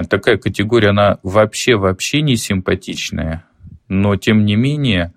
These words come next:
э, многие люди, э, и им помогают, чем удивляет, например, меня самого. <laughs> Вот. И даже у-, и удивляет тех волонтёров, кто, ну, систематически помогает этой категории. Они удивляются даже:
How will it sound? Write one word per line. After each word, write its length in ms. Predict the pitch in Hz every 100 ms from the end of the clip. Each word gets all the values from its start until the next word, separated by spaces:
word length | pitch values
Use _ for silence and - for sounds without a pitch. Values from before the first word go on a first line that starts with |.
| _ - - - _
э, 180 | 85 85
многие 560 | 90 101 131 120 101 98
люди, 560 | 101 135 113 104 95 90 -
э, 120 | 98 92
и 220 | - 110 -
им 140 | 127 107
помогают, 720 | 101 110 107 107 82 - -
чем 320 | - 120 110
удивляет, 560 | 101 101 104 110 110 95 -
например, 580 | 98 92 101 104 104 87
меня 280 | 98 92
самого. 560 | 87 - 95 101 87 82
<laughs> 840 | - - - - - - - - -
Вот. 380 | 90 90 82 -
И 280 | 98 98 92 - - _
даже 300 | 98 104 95
у-, 20 |
и 280 | 98 104 98
удивляет 600 | 98 98 101 101 110 95
тех 220 | - 95
волонтёров, 580 | 98 101 104 - 139 98
кто, 600 | - - 92 90 87 82 -
ну, 360 | 95 113 104
систематически 1000 | 95 92 - 104 104 107 92 - - -
помогает 720 | - 85 92 92 90 80 -
этой 180 | - 85
категории. 640 | - 82 - 98 90 85 80
Они 160 | 92
удивляются 560 | 95 95 101 107 - 80
даже: 220 | 82 90